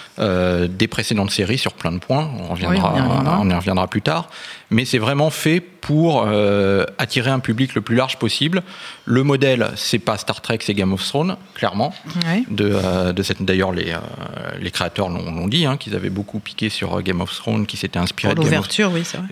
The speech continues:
Speaker 1: euh, qui s'étaient inspirés de Game of Thrones pour développer leur série, pour se dire comment est-ce qu'on va attirer un nouveau public, euh, différent des, des Trekkers ou des Trekkies, euh,
Speaker 2: Mm.
Speaker 1: des fans de, de Star Trek. Donc c'est à la base une série qui est faite pour les non-fans. C'est pour ça qu'il y a pas mal de fans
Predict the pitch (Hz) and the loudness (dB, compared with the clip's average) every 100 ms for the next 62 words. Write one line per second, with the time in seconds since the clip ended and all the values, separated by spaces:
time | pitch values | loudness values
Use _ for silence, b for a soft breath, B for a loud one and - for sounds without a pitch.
0 | - 101 92 90 87 95 98 98 95 - | -2 0 2 2 0 -2 -2 0 0 0
1 | 98 98 90 90 - 107 104 95 95 104 | 0 2 0 0 0 0 0 -2 2 2
2 | 104 101 95 - 95 120 92 - - 95 | 2 0 0 0 0 0 -4 -4 -2 0
3 | 101 - - 123 131 123 - 104 104 104 | 0 0 0 2 2 0 0 2 2 2
4 | 110 107 107 101 117 110 113 104 117 113 | 0 2 0 0 0 0 -4 0 -2 -2
5 | - B B B B - 101 95 90 92 | -8 B B B B -2 0 2 2 0
6 | 98 101 107 101 113 104 85 87 90 - | -2 -2 0 2 0 0 0 0 0 0
7 | - 98 107 101 - 90 85 95 - 92 | -2 -2 -2 -4 -6 -6 -6 -6 -6 -6
8 | - 113 101 90 92 202 196 - 95 - | -2 -4 -2 -4 0 2 4 4 0 0
9 | 107 90 85 87 - - - - - 175 | -2 -2 -2 -2 -2 -4 -2 -4 -2 -4
10 | 180 - B B B - 143 - - 156 | -4 -10 B B B 0 0 0 0 4
11 | 180 - - 120 123 151 147 113 - 120 | 4 2 -2 -2 0 0 0 -2 0 0
12 | - 113 143 131 113 117 113 - 87 87 | 0 -2 0 0 2 2 2 2 0 -4
13 | - 104 143 - 127 131 - 92 87 98 | -8 -4 -4 0 0 0 -2 -2 0 0
14 | 104 113 101 - 104 | -2 -2 -4 0 -2